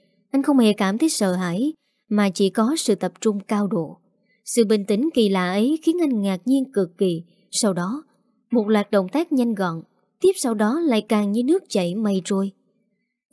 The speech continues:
Gã đàn ông ấy bị kết liễu không một tiếng động. Dao nhọn cắt đứt động mạch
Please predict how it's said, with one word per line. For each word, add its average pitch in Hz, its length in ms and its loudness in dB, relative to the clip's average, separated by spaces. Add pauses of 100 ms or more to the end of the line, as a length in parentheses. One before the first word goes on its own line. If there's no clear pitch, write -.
Gã 208 120 4
đàn 208 200 0
ông 180 140 -2
ấy 202 260 0
bị 208 100 2
kết 330 340 -2
liễu 185 240 2
không 269 200 -2
một 190 140 -2 (100)
tiếng 262 200 -2
động. 156 260 -4 (600)
Dao 240 260 0
nhọn 170 320 -4 (240)
cắt 330 180 -4
đứt 349 200 -2
động 170 220 -4
mạch 165 140 -8